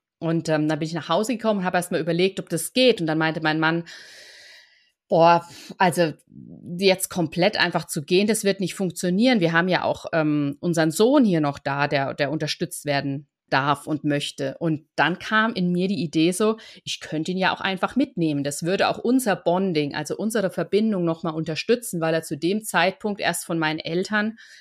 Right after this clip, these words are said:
nach dem Studium sozusagen zu mir und zu uns gezogen ist. Und dann habe ich sozusagen überlegt, okay, wird das funktionieren mit meinem Sohn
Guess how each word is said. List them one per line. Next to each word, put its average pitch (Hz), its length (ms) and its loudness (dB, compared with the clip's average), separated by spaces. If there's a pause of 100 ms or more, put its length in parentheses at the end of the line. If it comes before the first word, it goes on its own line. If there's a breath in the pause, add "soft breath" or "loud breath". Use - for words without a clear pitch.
nach 175 400 4
dem 202 160 0
Studium 214 520 0
sozusagen 185 680 -2
zu 196 400 0 (200 soft breath)
mir 226 420 6
und 202 160 -2
zu - 140 -2
uns 262 240 0
gezogen 143 460 -4
ist. - 300 -16 (400 soft breath)
Und 185 100 0
dann 180 140 2
habe 180 140 2
ich - 300 -2
sozusagen 185 920 0 (260)
überlegt, 190 540 4
okay, 180 340 2
wird 185 160 2
das 190 140 -2
funktionieren 185 720 0
mit 185 200 0
meinem 165 360 2
Sohn 165 520 2